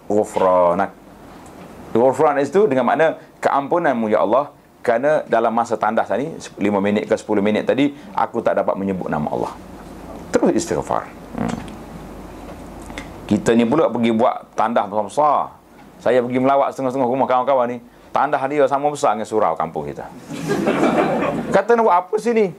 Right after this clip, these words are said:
Ada belaka dalam tu. Sona lah, apa benda, nak berjam-jam duduk dalam tandas." Eh,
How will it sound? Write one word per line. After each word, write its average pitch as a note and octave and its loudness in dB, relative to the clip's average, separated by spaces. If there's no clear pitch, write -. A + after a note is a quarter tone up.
Ada A3+ 4
belaka C4 0
dalam G#2+ 0
tu. D#2+ -14
Sona D3 4
lah, D3 4
apa D3 4
benda, C#3+ 4
nak C3 0
berjam-jam C#3 0
duduk - -6
dalam G2+ 0
tandas." F2+ -2
Eh, A#2 0